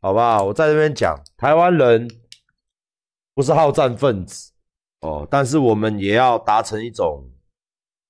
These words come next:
不怯战哦，不畏战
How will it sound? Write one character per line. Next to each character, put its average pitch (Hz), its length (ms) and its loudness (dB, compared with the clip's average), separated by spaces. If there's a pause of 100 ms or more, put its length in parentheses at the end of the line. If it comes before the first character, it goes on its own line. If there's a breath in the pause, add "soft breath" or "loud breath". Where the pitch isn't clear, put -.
(920)
不 120 80 -4
怯 127 320 0
战 101 280 -2 (1300)
哦， 87 320 -2
不 113 180 0
畏 143 180 4
战 101 320 -2